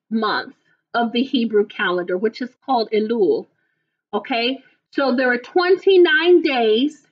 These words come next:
in the month of Elul because the Hebrew calendar is based off of a lunar calendar or the cycles of the moon,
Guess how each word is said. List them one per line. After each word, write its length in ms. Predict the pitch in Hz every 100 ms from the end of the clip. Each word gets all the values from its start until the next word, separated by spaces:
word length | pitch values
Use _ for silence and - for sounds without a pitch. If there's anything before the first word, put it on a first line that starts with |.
| _ _
in 160 | 240 247
the 80 | 262
month 320 | 240 254 269
of 100 | 269
Elul 460 | 311 302 247 233
because 380 | 247 240 294 269
the 120 | 254
Hebrew 420 | 302 302 311 339 -
calendar 520 | - 277 285 277 254
is 260 | 214 240
based 400 | - 240 269 269
off 220 | 247 233 240
of 140 | 226
a 20 |
lunar 540 | 233 226 262 320 285 233
calendar 600 | - 226 208 208 208 214
or 140 | 220
the 160 | 220 226
cycles 640 | _ 233 240 240 269 277
of 140 | 277 269
the 80 |
moon, 480 | 320 285 196 190 240